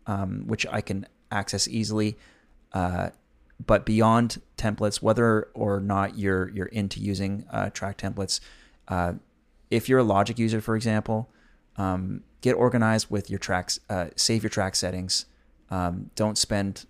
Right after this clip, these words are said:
you know, five, ten minutes, like, trying to, f-, tr-,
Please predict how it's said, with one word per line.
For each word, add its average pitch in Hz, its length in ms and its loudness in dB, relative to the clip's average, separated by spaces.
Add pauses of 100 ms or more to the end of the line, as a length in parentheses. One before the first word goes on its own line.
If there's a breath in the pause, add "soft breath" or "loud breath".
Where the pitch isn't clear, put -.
(120)
you 110 100 -2
know, 95 260 -2
five, 90 360 -2 (480)
ten 95 220 -4
minutes, 92 500 -2
like, 90 180 -4 (340)
trying 95 300 -4
to, 92 80 -12
f-, - 140 -18 (400)
tr-, - 140 -8